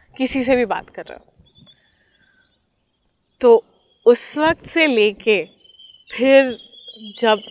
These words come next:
तक स्कूल नहीं ख़त्म हो गया, कॉलेज नहीं ख़त्म हो गया, जॉब लग गई, फिर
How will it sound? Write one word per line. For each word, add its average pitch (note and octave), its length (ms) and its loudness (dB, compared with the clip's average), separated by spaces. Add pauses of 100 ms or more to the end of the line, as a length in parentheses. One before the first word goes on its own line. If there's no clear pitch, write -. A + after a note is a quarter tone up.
तक A#3 120 2 (380)
स्कूल B3 400 2
नहीं A3+ 140 0
ख़त्म G#3 300 -8
हो G3 200 -6
गया, F3+ 300 -4 (580)
कॉलेज G#3+ 400 2
नहीं G#3 140 -4
ख़त्म F#3 320 -8
हो F3+ 140 -12
गया, - 300 -10 (880)
जॉब G#3+ 380 6
लग F#3+ 220 -2
गई, F3 280 -8 (960)
फिर B3+ 460 2